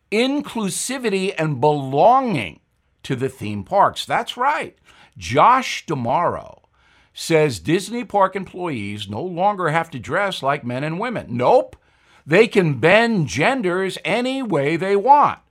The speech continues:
That means Annette can be Cubby and vice versa.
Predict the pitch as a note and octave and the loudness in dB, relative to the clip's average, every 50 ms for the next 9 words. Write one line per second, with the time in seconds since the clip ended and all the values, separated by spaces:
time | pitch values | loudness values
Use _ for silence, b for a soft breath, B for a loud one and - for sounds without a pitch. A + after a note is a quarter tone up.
0 | _ _ _ _ _ _ _ - D3+ F3 A3 - F3+ F#3 F#3+ F#3+ F#3 F#3 F3 - | _ _ _ _ _ _ _ 2 4 4 4 4 2 0 2 2 2 2 2 0
1 | - - - C3 A#2+ A#2 A2 G#2+ A#2 F3 C4 C#4 A#3+ G#3+ A3 - _ _ _ - | -4 -4 0 0 0 2 0 0 2 4 4 6 4 2 0 -4 _ _ _ -4
2 | - D#3 D3+ C#3+ C#3+ B2+ C#3+ C#3 C3 A#2 G2+ - - G#3 C#4+ D#4 D4 D4+ D4 - | 0 0 2 2 0 0 -2 -4 -4 -6 -10 -6 2 4 4 4 4 2 -2 -2
3 | - A3 G#3+ - _ _ _ _ _ _ _ _ - F3+ F3+ F3 D3 D3 E3 F#3 | -2 -4 -8 -14 _ _ _ _ _ _ _ _ -4 -2 2 4 6 6 4 4
4 | F3+ - G3+ A#3 A3+ D#3+ - D#2+ - - | 2 4 6 6 6 6 2 -8 -14 -16